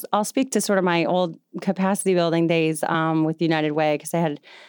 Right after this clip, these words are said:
you know, lots of experience. One of the, um, the lines of grant making that, um, we focused on and we continue to focus on is around strategic partnerships. Um, and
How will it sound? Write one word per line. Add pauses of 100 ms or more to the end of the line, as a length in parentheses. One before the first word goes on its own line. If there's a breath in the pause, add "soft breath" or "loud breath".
(100)
you
know,
lots
of
experience.
One
of
the,
um,
the
lines
of
grant
making
that,
um,
we
focused
on (360 loud breath)
and
we
continue
to
focus
on
is
around
strategic
partnerships.
Um, (420 loud breath)
and